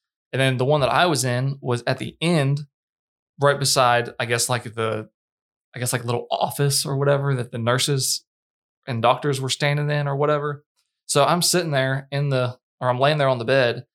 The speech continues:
and I can hear the doctor talking to somebody on the phone. This is where it gets stressful. So I can hear her talking on the phone,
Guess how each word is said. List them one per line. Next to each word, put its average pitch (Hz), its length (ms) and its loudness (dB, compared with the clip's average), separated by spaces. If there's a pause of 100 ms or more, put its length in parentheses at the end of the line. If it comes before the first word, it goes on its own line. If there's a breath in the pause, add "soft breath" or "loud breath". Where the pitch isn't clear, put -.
(400)
and 127 240 0 (200)
I 135 80 -2
can 135 160 -4
hear 160 680 -2 (420)
the 123 120 -2
doctor 131 640 0 (360)
talking 147 280 0
to 135 60 0
somebody 123 260 -2
on 110 120 -2
the 107 60 -10
phone. 143 500 -4 (1040)
This 120 140 -2
is - 100 -2
where 120 120 -2
it 117 60 -8
gets - 120 -10
stressful. - 500 -4 (320)
So 135 100 -2
I 131 40 2
can 135 80 0
hear 175 180 4
her 165 100 0
talking 151 240 0
on 135 100 -4
the 120 60 -6
phone, 117 460 -2